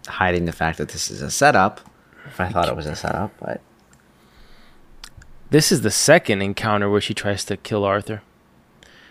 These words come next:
Speaker 2: Where we have in the season that that took place with him boxing the sun. I think it was season two,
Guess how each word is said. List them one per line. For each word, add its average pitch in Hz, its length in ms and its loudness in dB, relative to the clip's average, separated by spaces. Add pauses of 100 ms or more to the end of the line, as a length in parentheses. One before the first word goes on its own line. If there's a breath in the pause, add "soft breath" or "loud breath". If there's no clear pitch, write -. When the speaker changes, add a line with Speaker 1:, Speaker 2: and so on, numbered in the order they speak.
(440 soft breath)
Speaker 2:
Where 110 200 0
we 113 140 4
have 113 380 8
in 104 400 0 (260)
the 113 100 -4
season 117 360 2
that 107 180 0
that 123 200 6
took 113 160 -4
place 113 360 -2
with 107 160 -8
him 107 540 -10 (400)
boxing 113 440 4
the 107 60 2
sun. 120 200 4
I 120 60 4
think - 180 2
it 165 40 10
was 120 120 6
season 98 260 -2
two, 101 360 0